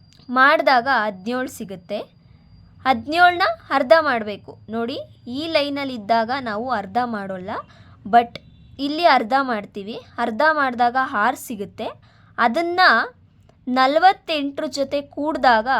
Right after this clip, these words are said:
ನಮ್ಗೆ ಐವತ್ನಾಲ್ಕು ಸಿಗುತ್ತೆ.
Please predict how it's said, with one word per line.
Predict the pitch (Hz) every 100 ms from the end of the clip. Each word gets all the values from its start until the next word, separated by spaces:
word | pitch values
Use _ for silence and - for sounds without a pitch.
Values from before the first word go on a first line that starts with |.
| 214 -
ನಮ್ಗೆ | 240 233 240 277 233 254
ಐವತ್ನಾಲ್ಕು | 226 247 294 330 330 285 233 226 233 233
ಸಿಗುತ್ತೆ. | - 190 190 -